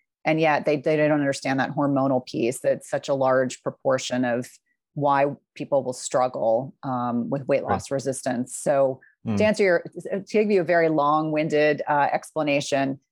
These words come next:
Speaker 1: women can fast, uh, really dependent on their body composition, their age, the stage of life they're in. But I do believe women can fast safely. They just have to be attuned to the cues that their bodies are giving them.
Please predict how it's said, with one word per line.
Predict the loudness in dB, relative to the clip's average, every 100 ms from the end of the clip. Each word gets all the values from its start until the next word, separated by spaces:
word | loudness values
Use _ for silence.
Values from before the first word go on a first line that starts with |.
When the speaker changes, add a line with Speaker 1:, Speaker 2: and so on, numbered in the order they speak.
| _ 0
Speaker 1:
women | 2 2 -4
can | -4 -2 -2
fast, | 0 2 2 0 -2 -14 -4
uh, | 0 2 2
really | 2 2
dependent | 0 0 0 2 0
on | 0 0 0 -2 -2
their | -2
body | 0 2 2
composition, | 0 -4 -4 -2 -2 -2 -2 -2
their | 0
age, | 2 2 2 0 -4
the | -8
stage | -2 0 0
of | 0
life | 0 -2 _
they're | -2 0
in. | 0 -2 -4 _ _ _
But | -2 0
I | 0
do | 0 0
believe | 2 2 2
women | 0 -2
can | -2 -6
fast | -2 -4 -4 -4
safely. | -6 -4 -4 0
They | 0
just | -2 -2
have | -4 -2
to | -6
be | -2
attuned | -2 -2 -6 -2 -2 -2
to | -2 -2 -4
the | -4
cues | 0 0
that | 0
their | 0 0
bodies | 2 0 0 -4
are |
giving | -6 -6 -6
them. | -10 -10 -12